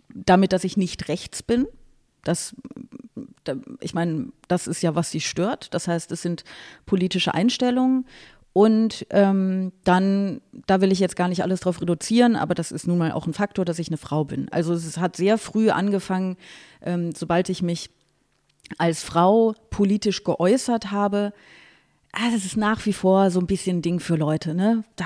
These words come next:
ist jetzt eine Frau, die mir was über Politik erzählen will. Das macht irgendwie ein paar Leute einfach sehr wütend. Nur, ähm, dass ich eine Frau bin, kann ich ja nicht ändern und will ich auch nicht ändern und sehe ich jetzt eben auch erstmal nicht ein, dass das was ist, was m-, ein Grund wäre, mich zu beschimpfen.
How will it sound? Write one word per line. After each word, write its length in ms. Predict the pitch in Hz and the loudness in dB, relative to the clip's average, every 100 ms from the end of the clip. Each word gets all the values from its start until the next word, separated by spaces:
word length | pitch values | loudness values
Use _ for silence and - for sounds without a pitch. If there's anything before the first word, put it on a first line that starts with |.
| 165 | -4
ist 100 | 165 | -4
jetzt 160 | 147 - | -6 -6
eine 80 | 160 | -8
Frau, 220 | - 156 | -2 -2
die 120 | 156 | -2
mir 160 | 156 - | -4 -4
was 160 | 160 | -6
über 140 | - - | -8 -8
Politik 380 | 175 165 175 - | -8 -8 -6 -8
erzählen 380 | - 165 170 | -6 -4 -2
will. 80 | 175 | -2
Das 160 | 175 185 | -2 -2
macht 260 | 196 190 | -4 -4
irgendwie 400 | - 185 175 190 | -6 -6 -4 -4
ein 160 | 170 165 | -4 -6
paar 160 | 160 175 | -2 -2
Leute 240 | 170 165 | 0 -2
einfach 240 | 170 165 | -4 -6
sehr 280 | 151 160 160 | -4 -4 -2
wütend. 320 | 170 - 151 - - - - - | -4 -6 -8 -10 -18 -18 -18 -4
Nur, 320 | 190 196 196 - | 2 2 2 0
ähm, 260 | 190 185 | -2 0
dass 160 | 190 196 | 2 2
ich 80 | 190 | 2
eine 100 | 185 | -2
Frau 200 | - 202 | 2 2
bin, 100 | 196 | 2
kann 160 | 208 | 0
ich 80 | 214 | -2
ja 60 | 190 | -2
nicht 180 | 180 185 | -2 0
ändern 240 | 233 220 | 2 2
und 140 | 175 | 0
will 100 | 175 | 0
ich 120 | 247 240 | 0 0
auch 40 | |
nicht 160 | 220 202 | -2 -2
ändern 320 | 202 214 214 | -2 0 -2
und 220 | - 190 - - - | -2 -4 -6 -16 -4
sehe 240 | 170 220 | 2 4
ich 140 | 220 | 4
jetzt 240 | 214 196 208 | 2 0 0
eben 260 | - 196 | 0 0
auch 160 | 185 185 | 0 0
erstmal 460 | - 190 - 175 175 | 0 0 0 0 0
nicht 280 | 170 - | 0 -2
ein, 440 | 175 175 151 127 - _ | -2 0 0 0 -4 _
dass 200 | - 151 | -4 -2
das 320 | - 151 - 147 | -2 -4 -4 -4
was 160 | 156 | -4
ist, 300 | 156 165 - | -4 -8 -6
was 300 | 151 - - | -6 -6 -8
m-, 480 | 156 - - - - - | -8 -6 -10 -12 -14 -10
ein 160 | 120 151 | -8 -4
Grund 300 | 175 180 196 | -2 -2 0
wäre, 180 | 190 | 0
mich 160 | 190 190 | 0 -2
zu 100 | 202 | -4
beschimpfen. 600 | 196 - 220 233 262 | -6 -2 -2 -2 -4